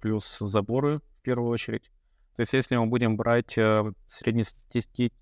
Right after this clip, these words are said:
среднестатистический советский микрорайон, то там школа предусматривалась не просто как место для школьников.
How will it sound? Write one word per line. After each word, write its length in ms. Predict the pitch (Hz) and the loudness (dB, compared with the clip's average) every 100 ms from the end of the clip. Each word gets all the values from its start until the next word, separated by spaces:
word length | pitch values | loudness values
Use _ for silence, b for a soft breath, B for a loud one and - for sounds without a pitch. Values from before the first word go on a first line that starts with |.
| - | -20
среднестатистический 1300 | - - 104 110 - - 113 - 123 - - - 98 | -12 -2 0 2 -2 -8 -10 -2 -2 -2 -8 -6 -2
советский 460 | 107 110 98 - | 0 0 0 -4
микрорайон, 500 | 98 - 110 156 208 - - - _ - | -8 -2 2 4 2 -2 -20 -20 _ -6
то 100 | - | 0
там 260 | 139 120 | 2 0
школа 580 | - - 160 196 127 101 - _ _ _ | -2 0 2 4 2 0 -10 _ _ _
предусматривалась 720 | - 113 - 131 135 123 117 | -6 -4 0 0 0 0 -2
не 60 | - | -2
просто 320 | 170 180 143 | 0 0 0
как 80 | - | -2
место 280 | 127 123 117 | 0 0 -2
для 140 | 110 | -4
школьников. 540 | - - 113 92 - | -4 -2 -2 -4 -8